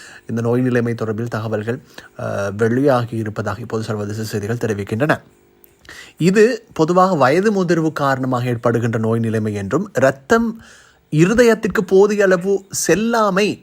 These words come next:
இதற்கு பிரதான காரணம் என்றும் சொல்லப்படுகிறது.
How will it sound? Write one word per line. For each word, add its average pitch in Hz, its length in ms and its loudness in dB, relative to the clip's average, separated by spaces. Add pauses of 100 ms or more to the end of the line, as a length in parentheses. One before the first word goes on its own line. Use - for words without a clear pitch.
(140)
இதற்கு 135 260 -4
பிரதான 165 680 0
காரணம் 139 680 -2
என்றும் 120 500 -8 (120)
சொல்லப்படுகிறது. 107 760 -6